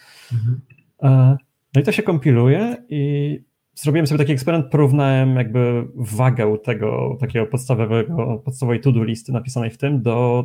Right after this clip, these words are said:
Speaker 2: takiej samej to-do listy napisanej w Reactie, w JavaScriptie. I
Speaker 1: Mhm.
Speaker 2: okazało się, że po zbundlowaniu tego, zminifikowaniu i tak dalej, to, to było lżejsze od tego w Reactie. Co mnie
Speaker 1: No
Speaker 2: trochę
Speaker 1: proszę.
Speaker 2: zaskoczyło.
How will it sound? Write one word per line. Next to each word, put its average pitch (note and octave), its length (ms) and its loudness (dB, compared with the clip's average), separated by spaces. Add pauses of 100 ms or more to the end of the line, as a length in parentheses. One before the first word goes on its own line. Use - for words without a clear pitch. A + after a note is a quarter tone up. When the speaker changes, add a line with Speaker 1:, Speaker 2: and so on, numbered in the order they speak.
(120)
Speaker 2:
takiej C3 200 0
samej B2+ 200 0
to-do B2+ 180 0
listy B2+ 260 -4
napisanej B2 360 -4
w A2+ 60 -4
Reactie, A#2+ 360 -4
w A2 60 -8
JavaScriptie. B2 580 -8 (1000)
I C3+ 80 2
Speaker 1:
Mhm. C3 160 0
Speaker 2:
okazało B2+ 260 2
się, C3+ 140 0
że B2+ 140 0
po A#2+ 320 -2
zbundlowaniu A2+ 640 0
tego, A2+ 320 -2
zminifikowaniu A#2 600 -4
i B2 40 -8
tak A2+ 160 -6
dalej, C3+ 220 -2
to, C3+ 80 -10
to B2+ 240 -4
było A#2 240 -4
lżejsze A2+ 680 -4
od - 380 -12 (200)
tego B2+ 400 -10
w C3 80 -18
Reactie. - 400 -12 (920)
Co D3+ 100 -6
mnie F3+ 100 -2
Speaker 1:
No C#3+ 40 0
Speaker 2:
trochę G#3+ 180 0
Speaker 1:
proszę. F#3 80 -2
Speaker 2:
zaskoczyło. - 480 -6